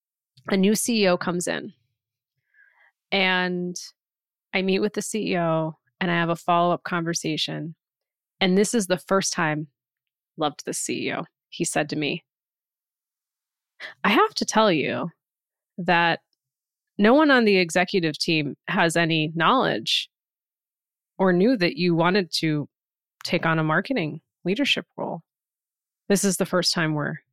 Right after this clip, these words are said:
hearing about it." <sighs> So all this time, I had trusted the boss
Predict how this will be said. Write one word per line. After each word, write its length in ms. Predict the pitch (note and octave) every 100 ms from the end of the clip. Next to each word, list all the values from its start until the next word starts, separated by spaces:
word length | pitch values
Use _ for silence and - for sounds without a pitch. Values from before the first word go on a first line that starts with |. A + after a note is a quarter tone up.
| _ _ _
hearing 300 | - D3+ D3+
about 260 | D#3 -
it." 100 | - - _ _ _ _ _ _ _ - - - - - - _ _ _
<sighs> 320 | - - - - _ _ _ _ _ _ _ _ _ _ _ -
So 440 | - G3+ D3+ - - _ _ _ _ -
all 140 | E3
this 180 | F3 -
time, 460 | - G#3+ F#3 G#3+ - _ _ _ _ _ _ -
I 120 | F3
had 120 | E3
trusted 380 | - - - G#3+
the 80 | A3+
boss 560 | G3 D#3+ D#3+ - -